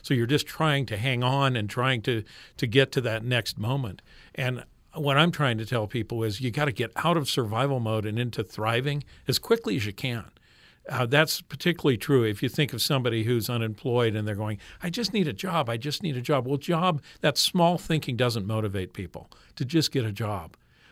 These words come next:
But if you think about a career and a life and a thing that you really, really want, that motivates you then to find that job and do well at that job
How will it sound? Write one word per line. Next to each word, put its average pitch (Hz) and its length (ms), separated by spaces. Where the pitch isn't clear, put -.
But 151 140
if 147 160
you 170 100
think 175 240
about 139 220
a 123 60
career 139 580
and 131 160
a 117 60
life 120 580
and 123 120
a 110 60
thing 156 280
that 143 340
you 120 140
really, 147 400
really 131 280
want, 113 300
that 160 160
motivates 143 640
you 110 220
then 110 320
to - 100
find 185 360
that 113 140
job 127 380
and 117 140
do 113 100
well 131 300
at 110 80
that 107 200
job 101 380